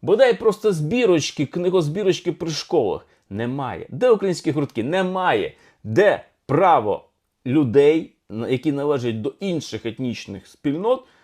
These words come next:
на саморозвиток? Немає. То хто порушує? Навіть в цьому м-, елементарному полі порушує це Російська Федерація, путіністи і в цілому московизна ця.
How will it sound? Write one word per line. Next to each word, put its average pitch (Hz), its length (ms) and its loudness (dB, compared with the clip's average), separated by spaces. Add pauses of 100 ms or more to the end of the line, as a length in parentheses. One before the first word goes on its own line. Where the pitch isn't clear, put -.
(160)
на 175 320 2
саморозвиток? 156 880 0
Немає. 139 760 0 (280)
То 147 120 8
хто 240 320 8
порушує? 262 680 0 (360)
Навіть 160 360 0
в - 160 -20
цьому 202 260 6
м-, 143 320 -4
елементарному 139 760 2
полі 175 400 6
порушує 135 560 -2
це 101 180 -4
Російська 113 440 -8
Федерація, 107 580 -4
путіністи 117 680 -10 (180)
і 127 100 -4
в - 80 -8
цілому 135 460 0
московизна 113 800 -2
ця. 73 240 -14